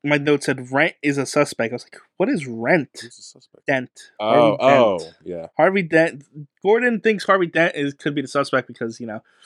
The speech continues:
Speaker 1: I just, Harvey was a more of a character in the comic up until this point, so I'm a little surprised that, um, he wasn't more in this.
Speaker 2: Oh,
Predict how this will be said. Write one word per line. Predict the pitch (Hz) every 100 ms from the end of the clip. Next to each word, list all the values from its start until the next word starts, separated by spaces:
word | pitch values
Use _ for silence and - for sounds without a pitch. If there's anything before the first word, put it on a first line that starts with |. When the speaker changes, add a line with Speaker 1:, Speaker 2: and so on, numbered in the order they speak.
| - - _ -
Speaker 1:
I |
just, | 262 302 - - 233 - 226 - _
Harvey | - - - 392 415
was | 370
a | 240
more | 185 151 156 180 233
of | 202
a | -
character | - - - 226 233 - 127 117
in | 117
the | 113 -
comic | - - 139 113 _ _ 135
up | 135
until | 120 110
this | - -
point, | - 71 -
so | - - 123
I'm | 120
a | 139 - 208
little | 170
surprised | 151 - 139 127 123
that, | 127 117 117
um, | 113 110 107 107
he | 151
wasn't | 147 139 139
more | 127 135 120
in | 120 123
this. | 101 - - - -
Speaker 2:
Oh, | 98 95 82